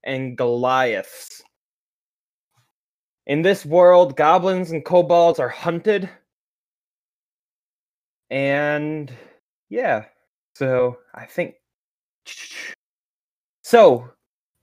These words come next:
we begin this one-off journey in the village of Went during their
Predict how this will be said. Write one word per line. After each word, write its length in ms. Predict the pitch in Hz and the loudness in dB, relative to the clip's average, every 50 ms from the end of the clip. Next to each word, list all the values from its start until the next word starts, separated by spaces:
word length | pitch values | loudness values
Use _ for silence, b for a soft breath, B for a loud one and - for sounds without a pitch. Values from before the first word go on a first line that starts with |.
| _ _ _ | _ _ _
we 100 | 143 147 | 0 2
begin 460 | 151 170 170 147 208 214 214 202 190 170 | 2 2 4 4 4 4 4 2 2 2
this 240 | 180 180 170 - | 2 2 2 0
one-off 520 | 139 131 143 160 165 165 156 151 139 123 113 | -2 0 2 2 4 4 2 2 0 -2 -6
journey 600 | - 131 143 135 135 139 139 139 139 135 131 _ _ _ _ _ _ _ _ _ _ _ - | -4 -2 0 0 0 0 -2 -4 -6 -8 -10 _ _ _ _ _ _ _ _ _ _ _ -2
in 120 | 156 156 | 0 2
the 80 | 165 175 | 2 2
village 400 | 160 226 233 233 226 220 180 175 | 6 6 8 8 8 8 6 4
of 280 | 160 131 123 113 113 | 0 0 -2 -6 -2
Went 580 | 117 131 143 139 127 110 98 - _ - - - _ _ _ _ _ _ _ _ _ _ _ _ _ _ _ - | 2 2 2 2 2 -2 -6 -12 _ -20 -20 -20 _ _ _ _ _ _ _ _ _ _ _ _ _ _ _ 0
during 360 | 151 156 160 160 165 165 135 - - _ _ _ _ _ _ _ _ _ _ _ _ _ _ _ _ _ _ _ _ _ _ _ | 2 2 2 2 0 -4 -4 -6 -10 _ _ _ _ _ _ _ _ _ _ _ _ _ _ _ _ _ _ _ _ _ _ _
their 680 | - 143 135 131 160 160 156 156 156 156 156 156 156 - | -16 -8 2 4 6 6 6 6 4 4 4 2 2 0